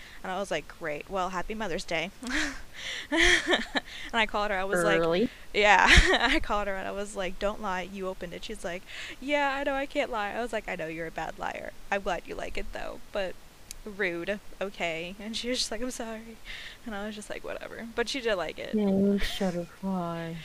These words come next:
Speaker 1: Yeah, yeah, thanks, Shutterfly. Gosh. <sighs> But no, she really liked it. It came out really good. She now says today that it makes her sad, though, <laughs> because when she puts her coffee in it, she's,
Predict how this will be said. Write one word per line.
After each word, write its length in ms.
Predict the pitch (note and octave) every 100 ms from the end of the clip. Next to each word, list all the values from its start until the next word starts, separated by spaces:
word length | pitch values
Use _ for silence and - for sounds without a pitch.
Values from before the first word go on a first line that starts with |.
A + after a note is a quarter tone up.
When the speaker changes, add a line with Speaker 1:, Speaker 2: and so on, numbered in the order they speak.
| - -
Speaker 1:
Yeah, 380 | G3 F#3 F3 F#3+
yeah, 200 | G#3+ A3+
thanks, 320 | G3+ G3+ G#3+ -
Shutterfly. 500 | E3 D#3+ D#3 D3+ F3
Gosh. 440 | E3 D3+ - - - - - - - - -
<sighs> 200 | - - - - - -
But 120 | -
no, 300 | E3 - F3+ -
she 180 | - D#4
really 180 | D#4 C4+
liked 280 | G#3+ G#3
it. 120 | G#3+ G3
It 80 |
came 200 | - A#3+ A#3
out 100 | G3+
really 180 | G3+
good. 220 | G3 F3 F#3
She 180 | - A#3
now 240 | G#3 G#3+ C4
says 520 | - A3+ G#3 G#3 -
today 400 | - G3+ G#3 G3
that 180 | F3+ F#3
it 100 | G3
makes 260 | G3 -
her 100 | F#3+
sad, 460 | G#3 - B3 D4 G#3+
though, 300 | E3 E3+ A3+ - F4+ -
<laughs> 300 | - - -
because 280 | A#3 G#3+ G#3
when 100 | A3
she 100 | A#3
puts 240 | A3 G3
her 60 | F#3+
coffee 440 | A#3 A3+ B3 G#3
in 100 | F3+
it, 140 | F3 F3
she's, 440 | - G#3 G#3 -